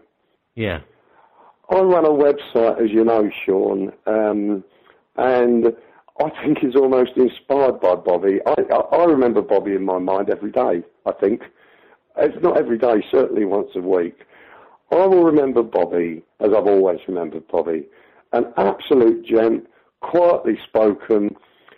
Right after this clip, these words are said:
Speaker 2: charisma to spare, um, football player to kill for, uh, to die for, <laughs> sorry. Um, just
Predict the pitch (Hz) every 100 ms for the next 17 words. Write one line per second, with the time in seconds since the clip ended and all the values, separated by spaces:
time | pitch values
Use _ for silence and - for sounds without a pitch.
0 | _ _ _ _ _ _ - 156 151 175
1 | 175 147 135 - 117 - - 123 104 110
2 | 127 - _ _ - 110 110 107 107 110
3 | 101 - - _ _ _ - 208 202 -
4 | 135 127 - 139 127 113 - - - 113
5 | 95 - 107 107 107 - _ _ - 107
6 | 107 - 120 135 120 113 - 101 90 -
7 | - 123 104 104 - _ - - - 139
8 | 139 131 135 123 - _ _ _ _ _
9 | _ _ - -